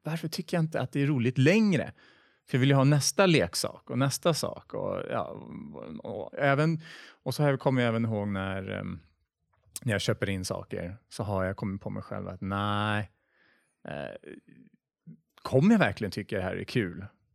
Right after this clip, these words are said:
Så som jag föreställer mig själv. Eh, jag kommer kanske tycka det är kul, som sagt, i två veckor eller en vecka eller en dag.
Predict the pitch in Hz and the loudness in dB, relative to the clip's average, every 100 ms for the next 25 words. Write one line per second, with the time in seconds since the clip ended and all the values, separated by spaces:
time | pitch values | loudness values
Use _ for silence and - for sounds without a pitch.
0 | _ - 120 90 107 92 - 101 90 87 | _ -4 -2 0 0 0 2 2 2 2
1 | 131 135 107 85 - - _ _ _ _ | 2 4 2 -2 -6 -10 _ _ _ _
2 | - 98 92 85 - 57 - - - 135 | -14 -8 -6 -6 -10 -14 -16 -12 -4 0
3 | 117 135 117 101 98 92 95 - 92 87 | 2 2 0 -2 -6 -6 -8 -6 -6 -6
4 | - 98 90 101 139 - 101 - - 123 | -6 -6 -6 -8 -8 -8 -10 -16 -4 2
5 | 139 - - 147 - - - 165 147 - | 2 2 2 2 0 -4 0 0 0 -4
6 | 98 92 98 98 160 - 113 | -8 -4 0 2 2 0 -6